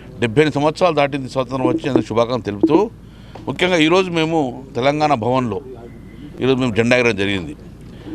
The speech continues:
శాంతియుతంగా పోరాటం చేసుకొని తెలంగాణ రాష్ట్రం సాధించుకున్నాం. అందుకే తెలంగాణ రాష్ట్రానికి సాధించడంలో ముఖ్యంగా భూ-, ఉత్తర-, ముఖ్య భూమిక పోసింది కరీంనగర్ నగరం. ఆ కరీంనగర్లో ఉన్న ఉత్తర తెలంగాణ, తెలంగాణ పార్టీ ఆఫీస్లో జెండా ఎగిరేయడం మా ఆనవాయితీ,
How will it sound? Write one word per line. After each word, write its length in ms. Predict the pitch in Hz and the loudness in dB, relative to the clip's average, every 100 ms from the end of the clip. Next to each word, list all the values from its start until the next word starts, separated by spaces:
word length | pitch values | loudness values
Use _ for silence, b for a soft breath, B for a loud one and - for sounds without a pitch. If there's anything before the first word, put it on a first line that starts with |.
| - | -2
శాంతియుతంగా 560 | 131 156 156 160 151 143 | 0 2 0 0 0 0
పోరాటం 420 | 120 127 135 135 | 0 0 0 0
చేసుకొని 440 | 139 - 160 190 226 | -2 -2 -4 -4 -8
తెలంగాణ 520 | - 110 120 127 120 | -6 -2 0 2 2
రాష్ట్రం 340 | 117 123 170 | 2 0 -2
సాధించుకున్నాం. 540 | 143 110 95 - 82 - - B B B | -2 -4 -4 -10 -2 -2 -2 B B B
అందుకే 260 | 113 156 190 | -2 2 2
తెలంగాణ 440 | 165 156 175 180 | 4 2 4 4
రాష్ట్రానికి 720 | 151 147 151 190 196 180 180 - - | 4 4 2 -2 0 -2 -4 -6 -4
సాధించడంలో 440 | 131 151 151 156 156 | -2 -2 -4 -2 -2
ముఖ్యంగా 680 | 135 - 170 175 165 123 - B B B 107 | -2 -4 -2 4 4 2 -4 B B B 0
భూ-, 160 | 147 139 | 2 2
ఉత్తర-, 180 | 151 151 | 0 0
ముఖ్య 280 | 131 160 | 0 0
భూమిక 240 | 165 160 151 | 2 2 2
పోసింది 260 | 147 151 | 0 0
కరీంనగర్ 380 | 151 123 123 120 | 2 2 2 0
నగరం. 300 | 104 101 90 - - | 0 -2 -4 -8 0
ఆ 80 | 123 | 0
కరీంనగర్లో 520 | 131 143 156 156 151 135 | 2 0 2 2 2 0
ఉన్న 160 | 147 143 | 2 2
ఉత్తర 280 | 120 123 131 | 2 -2 0
తెలంగాణ, 440 | 127 127 123 127 | 0 2 0 0
తెలంగాణ 540 | 120 110 117 127 117 107 - | -2 -2 0 0 0 -4 -2
పార్టీ 240 | 120 120 | -2 2
ఆఫీస్లో 440 | 127 107 127 139 117 B B B B | 0 0 0 2 0 B B B B
జెండా 280 | 113 131 151 | 0 4 4
ఎగిరేయడం 440 | 123 127 135 139 127 | 4 4 2 0 0
మా 80 | |
ఆనవాయితీ, 600 | 101 120 131 135 143 202 | 2 4 4 2 -2 -12